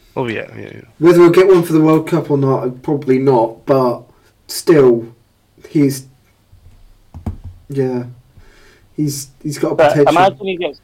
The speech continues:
Speaker 3: imagine he gets a call-up, right, in the next couple weeks, months. Plays blinders for England, and then Southgate's like, "Well, I'll take him to Qatar." Like,
Speaker 1: <laughs>
Speaker 3: he's, right,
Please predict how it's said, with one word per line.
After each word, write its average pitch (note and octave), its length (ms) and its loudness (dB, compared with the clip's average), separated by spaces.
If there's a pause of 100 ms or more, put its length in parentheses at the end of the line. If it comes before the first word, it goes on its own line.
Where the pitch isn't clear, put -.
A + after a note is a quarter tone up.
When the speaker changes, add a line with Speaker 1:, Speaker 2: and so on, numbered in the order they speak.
Speaker 3:
imagine F3+ 380 -8
he F3+ 100 -14
gets D3 220 -10
a C#3 60 -10
call-up, C#3+ 500 0
right, A2 340 -4 (720)
in B2+ 120 -6
the A#2 80 -4
next - 240 -8
couple A2+ 440 -6 (520)
weeks, A#2+ 400 -2
months. A2+ 460 -4 (1040)
Plays C#3+ 240 2
blinders D3+ 440 -2
for B2+ 140 -2
England, B2+ 340 -8
and A2 140 -10
then A2 380 -8
Southgate's A#2 520 -4
like, G#2+ 200 -2
"Well, A2 360 2 (520)
I'll A2 100 -2
take A#2+ 340 -6
him A2 280 -2 (140)
to B2 80 -8
Qatar." G#2+ 420 -2 (1700)
Like, A2 260 0 (400)
Speaker 1:
<laughs> - 0 - (400)
Speaker 3:
he's, A#2+ 220 -4 (300)
right, A#2+ 240 -2